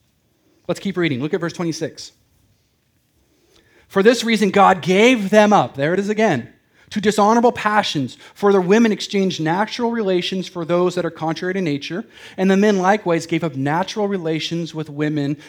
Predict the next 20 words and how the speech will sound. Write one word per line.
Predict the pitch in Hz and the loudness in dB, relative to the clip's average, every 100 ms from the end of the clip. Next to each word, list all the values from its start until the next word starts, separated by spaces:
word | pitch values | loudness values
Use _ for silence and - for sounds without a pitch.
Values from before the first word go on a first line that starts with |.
| - | -4
and | 156 | -2
were | 147 | -2
consumed | 147 151 - - 208 185 143 | -6 -8 -10 -4 -2 -2 -4
with | - | -10
passion | - 190 185 - 185 | -8 -4 -4 -4 -6
for | 175 160 | -6 -4
one | 160 | -2
another. | 156 160 131 113 _ _ - - - | 0 -2 -4 -10 _ _ -20 -20 -2
Those | 175 220 262 | 4 4 4
particular | - 226 247 240 254 226 | -4 -6 -6 -4 -2 0
words | 214 202 202 | 0 0 0
right | 185 | -2
there | 185 | -2
showing | - - 226 262 190 | -4 -2 2 2 2
us | 151 | -2
that | 143 | -4
this | 202 - | -6 -6
passion | - 226 269 - 180 160 | -2 0 0 -2 -2 -2
was | 147 | -2
mutual. | 175 233 - 143 120 | -2 -4 -6 -10 -12